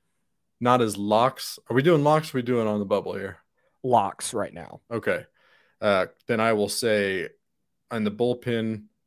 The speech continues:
Speaker 1: Barlow, Brent, Staumont, Dylan Coleman, Jose Cuas, Carlos Hernandez. Locks.
Speaker 2: All right.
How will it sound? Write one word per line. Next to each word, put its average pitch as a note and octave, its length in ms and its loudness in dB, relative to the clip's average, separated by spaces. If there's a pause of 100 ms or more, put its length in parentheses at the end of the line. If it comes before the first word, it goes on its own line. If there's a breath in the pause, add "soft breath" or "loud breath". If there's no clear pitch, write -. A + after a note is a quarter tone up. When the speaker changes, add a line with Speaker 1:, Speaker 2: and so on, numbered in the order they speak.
(220)
Speaker 1:
Barlow, A2+ 360 2
Brent, A2 280 -2
Staumont, A2 680 -2 (580)
Dylan A#2 320 0
Coleman, A2 600 -4 (520)
Jose A2+ 340 -4
Cuas, G2 640 0 (560)
Carlos G#2 340 0
Hernandez. D#2+ 520 -12 (960)
Locks. F#2+ 340 -8
Speaker 2:
All A#2 100 -14
right. B1+ 100 -18